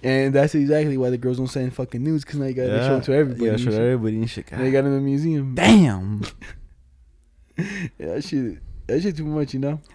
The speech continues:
Speaker 2: That's why, that's why I hate, that's the only thing about Snapchat, bro. Snapchat changed the game, right? They put that shit, like, when, when you screenshot, you know?
Speaker 1: Screenshot, then you
Speaker 2: Uh,
Speaker 1: see what you screenshot.
Speaker 2: I hate that, bro.
Speaker 1: I just put save in chat. Like, "Yo, why you save it?"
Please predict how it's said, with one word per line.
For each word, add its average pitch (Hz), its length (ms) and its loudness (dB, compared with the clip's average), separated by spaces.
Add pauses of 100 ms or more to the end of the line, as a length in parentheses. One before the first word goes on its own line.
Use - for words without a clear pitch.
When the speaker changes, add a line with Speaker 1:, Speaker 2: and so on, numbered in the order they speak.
Speaker 2:
That's - 140 -6
why, 160 160 4
that's 131 140 2
why 185 60 0
I 170 40 0
hate, 170 120 2
that's 139 180 -2
the 185 60 0
only 180 120 4
thing 165 100 2
about 143 160 2
Snapchat, 117 340 -2
bro. 104 120 -4
Snapchat 151 520 -6
changed 131 140 -8
the 113 80 -6
game, 101 220 -6
right? 104 280 -6 (720)
They 123 100 -2
put 131 200 2
that 123 120 -2
shit, 123 240 -4
like, 101 380 -8
when, 113 100 -6
when 123 240 -10
you 110 60 -8
screenshot, 143 480 -6 (140)
you 131 100 -12
know? 139 240 -8
Speaker 1:
Screenshot, 139 500 0
then 131 120 0
you 127 60 0
Speaker 2:
Uh, 127 40 -2
Speaker 1:
see 127 160 -6
what 123 80 -4
you 120 60 -4
screenshot. - 420 -10
Speaker 2:
I 82 100 -10
hate 110 200 -14
that, 101 160 -14
bro. 110 240 -12 (400)
Speaker 1:
I 156 140 4
just 180 100 0
put 131 160 2
save 135 220 2
in 123 100 0
chat. 127 300 -4
Like, 127 100 -2
"Yo, 147 80 2
why 160 80 4
you 156 60 2
save 165 200 -2
it?" 127 120 -6